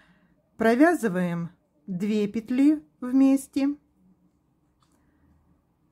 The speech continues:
И также не снимаем с левой спицы.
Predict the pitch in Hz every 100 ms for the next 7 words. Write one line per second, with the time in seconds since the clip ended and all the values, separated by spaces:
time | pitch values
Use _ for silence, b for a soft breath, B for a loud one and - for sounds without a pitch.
0 | _ _ _ _ _ _ _ _ _ _
1 | - 233 - 202 254 311 247 202 208 190
2 | 175 180 208 220 180 160 - - 156 -